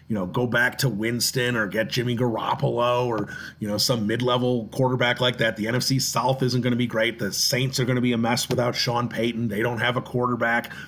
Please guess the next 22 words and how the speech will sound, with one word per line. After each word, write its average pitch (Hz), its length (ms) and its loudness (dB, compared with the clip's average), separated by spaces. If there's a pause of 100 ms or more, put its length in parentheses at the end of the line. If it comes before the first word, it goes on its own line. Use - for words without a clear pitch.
(220)
The 95 160 -14
N 117 100 0
F 120 80 0
C 120 320 0
East 143 400 2
right 135 260 2
now, 127 360 2 (480)
you've 101 240 -4
got, 107 440 -4 (760)
you - 100 -12
know, 80 60 -14
you 85 120 -8
got - 180 -6
the 95 80 -6
Dallas 95 360 -2
Cowboys, 156 720 2 (420)
the - 180 -10
Eagles 143 480 2
there 143 220 4
a 139 60 4
little 143 260 4
bit, 139 340 2